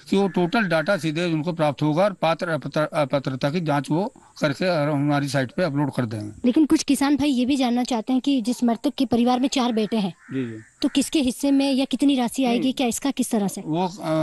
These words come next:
Speaker 1: किसान है, जितने, अ, हो, जमीन की उसमें कोई लिमिट नहीं है, दो बीघे वाला भी किसान हो सकता है, दस बीघे वाला भी किसान हो सकता है,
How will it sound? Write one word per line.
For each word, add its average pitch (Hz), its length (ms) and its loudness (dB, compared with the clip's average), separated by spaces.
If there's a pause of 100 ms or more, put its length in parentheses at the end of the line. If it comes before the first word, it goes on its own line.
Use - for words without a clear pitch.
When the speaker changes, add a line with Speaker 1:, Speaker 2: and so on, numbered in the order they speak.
(160)
Speaker 1:
किसान 185 400 0
है, 165 260 -4
जितने, 151 240 -4
अ, 170 200 -4
हो, 147 240 0
जमीन 156 300 0
की 175 80 -4
उसमें 156 180 0
कोई 160 160 -2
लिमिट 156 320 -2
नहीं 147 200 2
है, 185 80 -4 (400)
दो 156 180 2
बीघे 165 220 0
वाला 175 220 0
भी 180 60 -6
किसान 175 300 -2
हो 170 80 -2
सकता 156 260 -4
है, 202 60 0
दस 135 180 -8
बीघे 127 200 -2
वाला 120 200 -2
भी 110 80 -8
किसान 117 260 -4
हो 110 60 -4
सकता - 320 -12
है, 110 60 -10